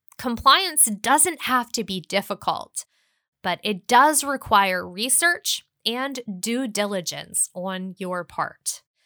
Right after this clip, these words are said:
That being said, we want you to know that you're not alone. When in doubt,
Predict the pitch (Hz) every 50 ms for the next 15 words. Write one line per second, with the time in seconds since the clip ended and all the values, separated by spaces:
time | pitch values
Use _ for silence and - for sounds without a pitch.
0 | _ _ _ _ _ _ _ _ _ _ - 233 214 196 202 247 311 320 - -
1 | 339 330 330 311 302 - - - 208 156 110 - - 185 226 214 _ _ - 220
2 | 220 233 277 285 302 370 453 480 480 - 349 349 320 294 262 226 208 196 208 226
3 | 226 190 196 190 185 175 - 214 202 226 262 269 277 269 254 247 262 277 320 294
4 | 254 220 214 220 214 185 - - - - - 190 _ - 214 202 196 233 254 302
5 | 359 320 302 240 226 208 220 247 254 -